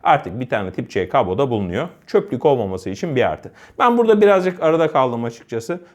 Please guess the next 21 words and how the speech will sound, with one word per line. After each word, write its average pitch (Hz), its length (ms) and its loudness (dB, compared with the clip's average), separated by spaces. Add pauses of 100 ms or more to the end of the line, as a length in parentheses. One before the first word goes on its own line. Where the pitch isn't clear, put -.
Kutuya 160 340 0
koymayıp 156 500 0
da 147 280 2
fiyatın 139 320 -4
artması 123 640 -4
bir 131 60 0
yandan 110 340 -2
eksi, 175 440 -4 (280)
bir 170 60 2
yandan 127 320 0
da 117 60 -6
çöplük 139 440 -4
olmaması 101 480 0
artı. 120 340 0
Çünkü 110 320 -6
kullanmadığım 139 760 -2 (340)
çekmecelerde 113 840 0 (100)
bir 110 140 -6
ton 123 180 -2
kablo 82 380 0
var. - 220 -20